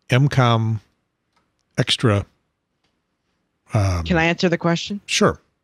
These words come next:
Speaker 2: My first answer is you don't have a clue until you do ham radio. And, you know, you can't pick a radio without knowing what you wanna do with that radio and how you wanna use that, your radio.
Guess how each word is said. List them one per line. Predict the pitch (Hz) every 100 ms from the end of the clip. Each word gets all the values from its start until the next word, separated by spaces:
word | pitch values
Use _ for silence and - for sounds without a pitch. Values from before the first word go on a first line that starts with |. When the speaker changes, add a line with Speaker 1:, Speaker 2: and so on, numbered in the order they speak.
| _ _ _ _ _ _ _ _ _ _ -
Speaker 2:
My | 160
first | 233 254 -
answer | 196 185 147
is | 139
you | 185
don't | 240 185
have | 175 143
a | 131
clue | - - 214 165 110 - - -
until | 131 160
you | 160 127
do | 123 123
ham | 127 120
radio. | 113 104 104 90 - _ _ _ _ _ _ -
And, | 156 143 139
you | 147
know, | 143 135 -
you | 165
can't | - 262 247 _
pick | - 208 170
a | 151
radio | 160 165 143 131
without | 135 143 131
knowing | 147 143
what | 131 143
you | 139
wanna | 143 139 127
do | 123 180
with | 160 143
that | 85 113
radio | 117 117 120
and | 131
how | 151
you | 147 131
wanna | 131 127
use | 123 127 127
that, | 120
your | 131
radio. | 127 123 123 120